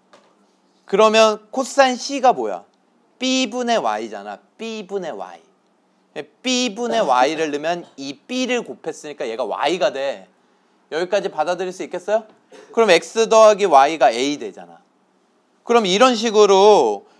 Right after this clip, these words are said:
요쪽에다가 수직 내리면 또 똑같은 걸 할 수 있겠죠? 그럼 이게 느낌이 뭐냐면요.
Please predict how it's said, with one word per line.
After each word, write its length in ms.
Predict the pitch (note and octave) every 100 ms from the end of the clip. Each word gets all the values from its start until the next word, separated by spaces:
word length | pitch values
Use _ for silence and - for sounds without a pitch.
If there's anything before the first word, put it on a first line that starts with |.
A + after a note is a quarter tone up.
| _
요쪽에다가 680 | D3+ F3+ F3+ C4 A#3+ A#3 A3+
수직 340 | A3 A3+ G#3 A3+
내리면 520 | E3+ D#3+ E3+ E3+ E3+
또 100 | A#3+
똑같은 540 | B3 B3+ B3+ - A#3
걸 160 | A3 G#3+
할 100 | A#3
수 120 | A#3
있겠죠? 640 | D3+ - G#3 G#3 D3 G2+ E2+ _ _ _ _ _ _ _ _ _ _ _
그럼 200 | A3+ A3
이게 420 | F3 A3 G3+ -
느낌이 400 | C3+ E3 A#3 A#3
뭐냐면요. 880 | G3+ C#3 E3+ E3+ E3 F#3+ G#3+ D3 F#2+